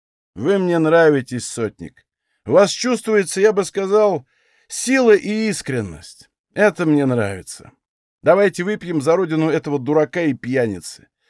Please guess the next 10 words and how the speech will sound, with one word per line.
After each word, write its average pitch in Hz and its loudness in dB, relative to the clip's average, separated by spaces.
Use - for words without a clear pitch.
Он, 240 0
правда, 240 2
скотоподобен, 240 2
но 160 4
родина 226 4
его 214 6
хороша. 180 -2
Правь, 220 8
Британия, 180 2
морями! 160 2